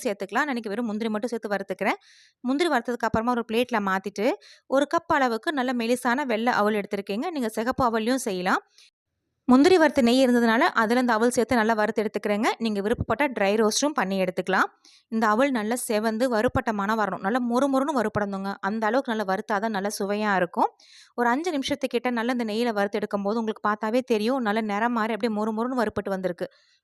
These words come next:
இந்த அளவுக்கு நல்லா வறுத்ததுக்கு அப்புறமா அதோட பிளேட்ல மாத்தி கொஞ்சம் கூட சூடு இல்லாம நல்லா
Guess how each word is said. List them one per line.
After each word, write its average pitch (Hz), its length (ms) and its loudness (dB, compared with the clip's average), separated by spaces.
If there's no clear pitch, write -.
இந்த 233 160 0
அளவுக்கு 277 200 2
நல்லா 233 180 2
வறுத்ததுக்கு 220 360 -2
அப்புறமா 190 360 0
அதோட 220 260 0
பிளேட்ல 220 300 0
மாத்தி 185 240 -2
கொஞ்சம் 214 260 -4
கூட 214 240 0
சூடு 214 280 0
இல்லாம 208 280 -2
நல்லா 202 160 0